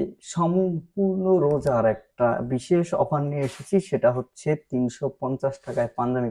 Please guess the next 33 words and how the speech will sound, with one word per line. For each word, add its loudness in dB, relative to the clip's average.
পাচ্ছেন। -6
আজকে -10
যদি -2
আমি 0
এই 4
অফারে 0
আপনাদের -6
মাথা -2
নষ্ট -4
না 4
করতে -6
পারি, 2
তখন 0
আপনারা -2
বলবেন, 0
ভিডিওতে 2
কমেন্টস -4
করে -2
যাবেন। -12
তো 0
দেখা 4
যাচ্ছে 0
YouTube-এ 6
মূলত 0
খরচ 2
নাই, -8
এই -6
জন্য -2
আমরা -4
তিনশো -6
পঞ্চাশ -6
টাকায় -2
দিচ্ছি, -6